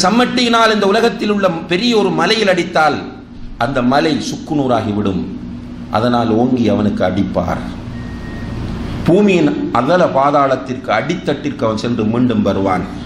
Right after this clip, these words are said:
மீண்டும் அடிப்பார். இது போக நரகத்தில் இருந்து ஒரு வாசல் திறக்கப்படும்.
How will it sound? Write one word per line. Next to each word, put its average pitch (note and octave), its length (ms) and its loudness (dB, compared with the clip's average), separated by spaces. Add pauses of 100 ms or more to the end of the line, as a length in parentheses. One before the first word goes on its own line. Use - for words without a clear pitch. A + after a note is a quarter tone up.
(220)
மீண்டும் A#2+ 420 4
அடிப்பார். - 460 0 (1300)
இது A#2+ 160 4 (120)
போக G2+ 280 2 (840)
நரகத்தில் C3 520 2
இருந்து A2 220 2
ஒரு G2+ 100 2
வாசல் G#2 400 0
திறக்கப்படும். G2 680 0